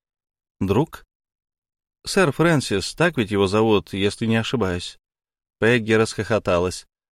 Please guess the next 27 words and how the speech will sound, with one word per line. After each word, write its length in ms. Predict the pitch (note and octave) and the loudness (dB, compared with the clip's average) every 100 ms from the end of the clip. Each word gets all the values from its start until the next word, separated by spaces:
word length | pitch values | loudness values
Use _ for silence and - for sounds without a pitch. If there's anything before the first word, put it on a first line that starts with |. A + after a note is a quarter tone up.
| - | -2
«А, 300 | G#3 F3 C#3 | 0 2 -2
сэр 280 | - E3+ | 0 0
Фрэнсис!» 680 | D3+ E3+ D#3+ C3 - A2 - - _ | 0 0 2 2 0 -6 -8 -16 _
Наклонившись, 760 | A2+ A2+ A#2 C#3 F3 - D#3+ - | -2 2 2 2 -2 -4 -4 0
она 240 | D#3+ D#3+ | 2 2
пригладила 760 | D3 D3+ C#3 C#3+ B2+ G#2+ G#2+ | 0 0 2 2 4 4 4
перья 460 | G#2+ - A2+ G#2 G2 | 2 2 2 4 2
гуся, 460 | F2 G#2+ E3 - D3+ | 0 -4 -4 -2 0
и 180 | C#3+ | 0
тот 300 | C#3 - F3+ | 0 -2 -2
двинулся 500 | D3 D3 D3+ D3 - B2+ | 0 0 2 0 0 0
дальше 540 | G2 G2 F#2 - F#2+ | 2 0 0 -2 -4
искать 460 | F2+ - F2+ G#2+ - | -4 -2 0 0 -2
пауков 640 | - D#2 - F2 F2+ - _ _ | -6 -6 -4 -4 -4 -6 _ _
в 100 | - | -8
траве. 500 | - E2+ C#2+ A#1 G#1+ _ _ _ _ _ _ _ _ | -4 -2 -4 -8 -14 _ _ _ _ _ _ _ _
«Да, 320 | - C#3+ D#3 C3+ | 0 2 4 4
он 140 | C#3+ | 4
мне, 160 | C#3+ C#3+ | 2 2
можно 280 | C#3+ C3+ | 2 0
сказать, 380 | C3+ - C3+ C3 | -2 -2 0 0
добрый 360 | A#2+ B2+ B2+ C3 | 2 0 2 2
друг. 400 | G#2 G#2 - - _ _ _ _ _ | 2 -2 -2 -18 _ _ _ _ _
Садись, 380 | - F3+ D3+ - | -2 0 0 -4
посиди 340 | C3+ D#3+ C3 | -4 -4 -4
с 80 | - | -4
нами. 300 | F2 D#2+ D#2 | -6 -6 -10